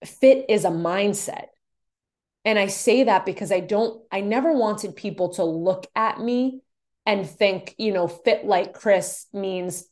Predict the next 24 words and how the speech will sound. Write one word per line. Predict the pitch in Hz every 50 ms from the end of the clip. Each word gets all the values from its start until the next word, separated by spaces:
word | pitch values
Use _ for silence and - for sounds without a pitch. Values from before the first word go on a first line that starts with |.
| _ _
that | 190 180 185 196 185 196 - - - _ _ _ _ _ _ -
I'm | 196 190 185 185 190 185 180
suggesting | - - 185 170 151 180 175 165 - - - 180 170 165 170 170 - - _ -
that | 180 170 185 190 -
people | - - 180 - 175 175 170
should | 170 - 175 160 160
look | 156 175 202 196 196 - - - _ _
like | _ - 180 - - - -
me. | 185 - 151 - - _ _ _ _ _ _ _ _ _ _ _ _ _ _ _ _ _ _ _ _ - _
Fit | - 285 311 294
is, | 285 269 240 196 - - - _ _ _ _ - -
fit | - 277 294 277
is | 254 214 170
a | 180
mindset. | 170 170 165 170 185 214 226 220 - - - - - - _ _ _ _ _ _ _ _ _ _ _ _ _ _ _ _ _ _ _ _ _ _ _ _
And | 196 202 196
based | 165 202 208 247 247 -
on | 220 185 190 180
what's | 180 185 185
going | 180 156 185 175 180 185 175 180 -
on | - 175 165 160
in | 170 160
your | 165 165 160 160
life, | 170 190 277 370 311 254 247 247 - -